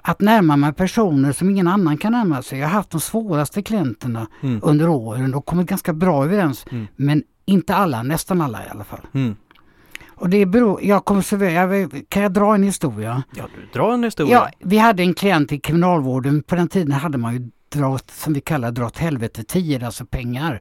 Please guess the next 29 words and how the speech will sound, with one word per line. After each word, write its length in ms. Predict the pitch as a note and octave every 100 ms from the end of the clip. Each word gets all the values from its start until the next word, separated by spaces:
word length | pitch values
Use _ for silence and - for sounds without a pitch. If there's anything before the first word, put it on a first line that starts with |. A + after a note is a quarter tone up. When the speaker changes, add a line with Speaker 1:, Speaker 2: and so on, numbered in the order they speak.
| _
Speaker 2:
Mm. 200 | C#3 A2+ A2 _ -
Speaker 1:
Han 300 | - - E3+
kom 120 | D3+ E3
alltid 260 | D3 -
upp 120 | G#2+
och 80 | B2+
tiggde. 360 | - E3+ B2+ F#3
Han 200 | G#3 F3+
var 140 | G3 F#3+
från 140 | E3
Tjörn 380 | - D#3+ G2+ -
för 140 | G3
övrigt. 480 | G3+ F3 F3 G#3 - - - - - - - - - _
Och 240 | F#3 - _ - _ _ _ _
till 140 | F#3+
slut, 240 | - G#3 -
han 200 | F#3 A3
slog 180 | G3+ G#3
alltid 240 | E3+ E3
näven 280 | F3 D3 C3
i 60 |
bordet 200 | C3+ C#3 B2
och 60 |
sa, 120 | -
"Nu 140 | F#3 G#3+
ska 380 | - - - -
jag 100 | E3+
ha 240 | D#3 D3+
pengar." 540 | _ D3+ A#2 G#2 G#2